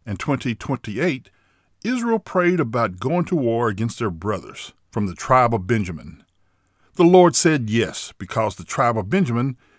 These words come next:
did not deal with the sin of its tribesmen. Benjamin defended the man, which started a civil war, Benjamin versus the rest of the tribes of Israel.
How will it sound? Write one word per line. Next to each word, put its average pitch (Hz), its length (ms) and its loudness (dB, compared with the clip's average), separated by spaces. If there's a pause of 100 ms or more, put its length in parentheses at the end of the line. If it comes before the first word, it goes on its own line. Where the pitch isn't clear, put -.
(160)
did 98 120 -6
not 107 360 0
deal 123 360 2
with 110 120 -4
the 180 100 -8
sin 107 560 -2
of 98 140 -6
its 98 160 -10
tribesmen. 87 760 -4 (460)
Benjamin 120 480 2
defended 120 520 2
the 98 80 -6
man, 101 500 -4 (280)
which 202 160 -6
started 175 400 0
a 101 100 -2
civil 123 440 2
war, 95 500 -2 (300)
Benjamin 123 480 0
versus 101 340 -4
the 90 100 -8
rest 120 320 -4
of 113 140 -4
the 110 60 -6
tribes 117 420 2
of 110 140 -2
Israel. 101 500 -6